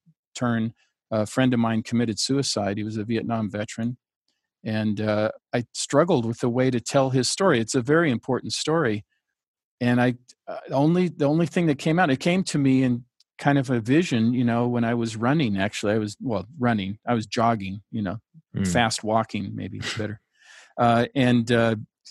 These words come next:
Speaker 1: I pictured this young soldier in Vietnam looking at another soldier who was dancing to some, you know, like, I don't know, some Cleden-,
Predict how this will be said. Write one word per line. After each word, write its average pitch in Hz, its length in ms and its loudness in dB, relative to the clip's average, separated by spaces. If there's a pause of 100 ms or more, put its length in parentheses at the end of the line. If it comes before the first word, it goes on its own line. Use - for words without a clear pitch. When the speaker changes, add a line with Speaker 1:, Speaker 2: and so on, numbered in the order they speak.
(800)
Speaker 1:
I 135 160 2 (160)
pictured 135 540 4
this 131 240 2
young 151 320 4
soldier 143 680 0 (840)
in 139 200 4
Vietnam 131 840 2 (560)
looking 147 400 4
at 127 100 4
another 147 300 4
soldier 127 420 2
who 123 160 2
was 117 180 0
dancing 131 520 2
to 120 100 -2
some, 123 400 0
you 156 100 0
know, 107 320 0 (200)
like, 110 180 0 (480)
I 127 60 2
don't 110 120 0
know, 98 60 -2
some 110 340 -2 (200)
Cleden-, 120 400 0